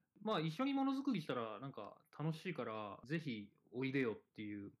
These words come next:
ことはお伝えしたいかなと思いますかね。なんかいろんな情報交換とかもしてます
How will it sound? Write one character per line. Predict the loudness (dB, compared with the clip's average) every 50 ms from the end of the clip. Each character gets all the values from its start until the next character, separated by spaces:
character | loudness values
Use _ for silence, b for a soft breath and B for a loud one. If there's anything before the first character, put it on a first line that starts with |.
| _ -14
こ | -12 -10
と | -8 -6 -4 -4
は | -4 -4 -6 -6 -10 -14 _ _ _ -14
お | -12 -12
伝 | -12 -10 -6 -4 -4 -2 -2
え | -4
し | -6 -4
た | -2 -2 0 0
い | -2 -4 -8 -12 -18 _ _ _ _
か | -10 -4 0
な | 0 2 2 2 0 -2 -4 -8
と | -10 -6
思 | -6 -4
い | -4
ま | -6
す | -6 -8
か | -10 -10
ね。 | -10 -10 -12 _ -12 -8
な | -6 -6
ん | -6
か | -6 -6 -6 -4
い | -2
ろ | -2 0 0
ん | 0
な | 0 0
情 | 0 0 0
報 | 2 0
交 | 0 0 0 0
換 | 0 0 -2 -2 -4
と | -8 -10
か | -10 -12
も | -12 -14 -16 -18 _
し | _
て | -6 -4
ま | -2 -2 -2
す | -4 -6